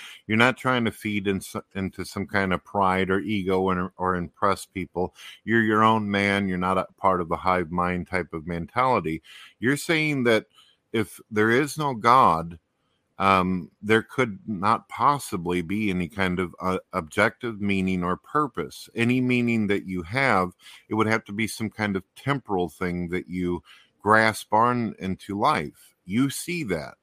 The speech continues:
you, you notice that, 'cause I brought this up and people tend to get triggered and angry, but you, you get it.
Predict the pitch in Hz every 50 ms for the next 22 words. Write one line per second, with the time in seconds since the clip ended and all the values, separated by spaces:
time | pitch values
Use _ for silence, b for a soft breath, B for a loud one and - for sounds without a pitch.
0 | _ - 98 107 117 117 110 80 98 104 110 110 117 135 147 143 127 107 - -
1 | - 87 87 B B B B B B - 120 120 127 113 98 101 143 160 170 160
2 | - - 156 139 - 113 - 139 165 156 110 - _ - - 104 107 98 _ -
3 | 143 135 - 147 135 - - 127 120 120 120 113 95 107 101 - - - - 143
4 | 147 123 127 104 90 90 92 101 120 143 147 139 135 117 92 87 104 - 92 104
5 | 117 156 170 170 156 - - b b b b b b - 120 147 175 143 95 117
6 | 127 160 185 165 95 69